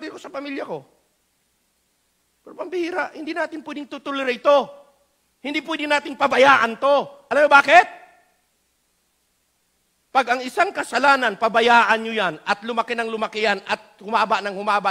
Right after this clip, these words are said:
yan, at tumagal ng patagal yan, pakiramdam niya ng mga, na-, ng gumagawa nito, okay lang. Mali eh.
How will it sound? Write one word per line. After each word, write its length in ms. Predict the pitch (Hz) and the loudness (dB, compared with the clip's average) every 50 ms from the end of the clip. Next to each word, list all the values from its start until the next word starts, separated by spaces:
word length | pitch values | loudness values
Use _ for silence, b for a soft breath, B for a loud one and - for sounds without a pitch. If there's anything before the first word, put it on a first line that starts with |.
| 190 208 | -2 -2
yan, 160 | 202 202 - | -4 -4 -6
at 160 | 185 190 - | -10 -10 -10
tumagal 320 | 214 196 190 190 196 196 | -12 -12 -10 -8 -8 -8
ng 160 | 190 190 190 190 | -8 -8 -10 -10
patagal 240 | 180 180 180 180 | -10 -8 -6 -6
yan, 220 | 185 185 170 151 131 - _ _ _ _ _ _ _ _ _ _ _ _ _ _ _ | -6 -6 -8 -10 -10 -14 _ _ _ _ _ _ _ _ _ _ _ _ _ _ _
pakiramdam 560 | - 233 - 262 285 285 269 254 285 285 269 | -14 -8 -2 0 0 0 0 -2 -4 -4 -2
niya 160 | 269 254 247 240 | -2 -4 -4 -4
ng 140 | 240 226 233 | -6 -8 -8
mga, 180 | 240 233 226 202 - 196 | -6 -6 -6 -6 -8 -12
na-, 200 | 214 220 196 - 214 | -14 -12 -14 -10 -8
ng 140 | 226 226 220 220 175 | -8 -8 -8 -10 -8
gumagawa 400 | 233 240 233 208 196 220 226 214 | -2 -2 -2 0 0 -2 -2 -2
nito, 240 | 214 202 - 202 220 | -2 -4 -8 -4 -2
okay 320 | 240 240 233 - 254 262 | -2 -2 0 -2 0 2
lang. 320 | 285 285 285 269 233 190 165 _ _ _ _ _ _ _ _ _ _ _ _ _ _ _ _ _ _ _ _ _ _ _ _ _ _ _ _ _ _ _ _ _ _ | 4 4 4 2 0 -10 -16 _ _ _ _ _ _ _ _ _ _ _ _ _ _ _ _ _ _ _ _ _ _ _ _ _ _ _ _ _ _ _ _ _ _
Mali 300 | 226 294 403 466 523 480 233 | -6 -4 0 0 0 0 0
eh. 140 | 185 165 | -4 -6